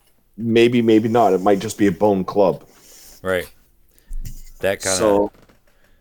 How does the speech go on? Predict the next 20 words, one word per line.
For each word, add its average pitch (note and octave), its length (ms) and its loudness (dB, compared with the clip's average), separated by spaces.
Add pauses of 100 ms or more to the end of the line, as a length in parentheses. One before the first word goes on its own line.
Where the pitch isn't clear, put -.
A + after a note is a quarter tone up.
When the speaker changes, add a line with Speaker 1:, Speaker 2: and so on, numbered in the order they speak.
(380)
Speaker 2:
this, A#2+ 260 -6
this B2+ 260 -4
was B2 140 -6
probably B2 560 0
a G2 100 -2
very, A#2 340 0
very G#2+ 380 -2
early G2+ 300 -4
civiliza-, F2 720 -8
uh, E2 260 -8 (280)
settlement E2+ 640 -6
in F2 100 -16
the D#2+ 100 -12
history E2+ 360 -12
of D#2 80 -6
Speaker 1:
Yeah. F#2+ 160 4
Speaker 2:
this - 60 -20
planet. D#2 300 -14 (680)
Speaker 1:
Agreed. F2 500 -2 (1300)
Um, C3 260 0